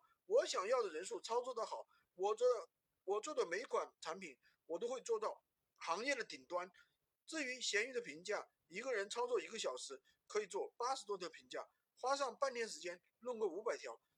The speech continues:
至此，你的店铺已经完成了。最后总结一下，闲鱼起店的周期，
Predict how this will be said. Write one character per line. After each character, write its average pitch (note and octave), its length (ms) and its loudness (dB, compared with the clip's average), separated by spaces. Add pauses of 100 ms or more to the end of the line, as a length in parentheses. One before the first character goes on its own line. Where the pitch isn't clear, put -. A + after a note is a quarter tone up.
(100)
至 - 160 -6
此， - 300 -8
你 D3+ 140 -10
的 F#3+ 160 0
店 A3+ 200 -2
铺 G3 260 -8
已 C#3 100 -16
经 F3+ 160 -4
完 C#3+ 160 -4
成 C#3+ 120 -8
了。 A#2+ 120 -10 (300)
最 C#4 140 -4
后 C4 200 0
总 D3+ 260 -8
结 F#3 160 -2
一 F#3+ 40 -8
下， E3 200 -4 (300)
闲 B3+ 300 0
鱼 A#3+ 140 -6
起 F#3+ 200 -6
店 G3+ 140 -2
的 - 60 -4
周 G3+ 160 0
期， G#3 240 -8